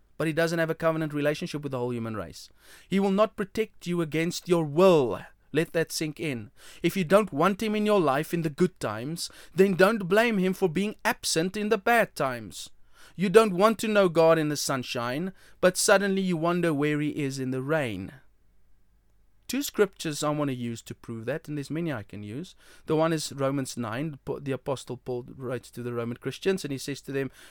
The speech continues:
uh, Romans nine, verse twenty-two to twenty-three, "What if God, choosing to show his wrath and make his power known, bore with great patience the objects of his wrath prepared for destruction? What if he did this to make the riches of his glory known to the objects of his mercy, whom he prepared in advance for glory?"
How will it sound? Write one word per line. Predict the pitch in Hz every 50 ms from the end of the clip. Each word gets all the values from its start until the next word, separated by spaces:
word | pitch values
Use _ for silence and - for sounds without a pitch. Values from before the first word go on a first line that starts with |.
| - - -
uh, | 147 139 143 127 135 -
Romans | 151 147 147 143 139 139 - -
nine, | 147 127 123
verse | 123 120 -
twenty-two | - 139 123 120 - - 127 123
to | - -
twenty-three, | - - 127 123 113 - 180 202 208
"What | 175 175 202 196
if | 180 147 127
God, | 127 127 117 104 113 139 165 185 - - - - - - - -
choosing | - - 220 226 220 247 240
to | - 240
show | 214 - - 190 190 185
his | 180 - -
wrath | 131 123 123 139 151 -
and | 139 131
make | 127 139 156 -
his | 185 -
power | - - 165 160 160 175
known, | 170 151 120 110 104 107 117 135 185 185 _ - - - -
bore | - 135 160 185 202
with | 196 190 175 -
great | - 151 185 208 - - -
patience | 160 165 170 170 - - 180 180 -
the | - 190 180 -
objects | - 165 165 170 160 160 180 180 - - -
of | - 185
his | 180 185 175 -
wrath | 127 131 147 214 254 254 202 143 120 - - -
prepared | - 156 - - 160 160 160 -
for | -
destruction? | 170 175 - - - 196 180 - - - - 151 120 - - - - - -
What | - - 220
if | 233 202
he | 240
did | 196 165 214 247 233 -
this | 156 165 180 -
to | - - 185
make | 180 180 180 -
the | - 170
riches | 147 151 185 - - - 190 - 190
of | 170
his | 180 170
glory | 151 143 151 170 175 175 170
known | 156 143 147 156 165 165
to | - 185
the | 160 160 -
objects | 160 165 170 165 170 185 - - -
of | 170 165
his | 165 147
mercy, | 139 143 156 175 185 175 - 190 190
whom | 170 175 175
he | 175 175
prepared | - 175 175 - 170 170 170 165
in |
advance | 170 165 151 156 165 165 165 -
for | - - 170
glory?" | 165 160 175 165 147 127 120 110 104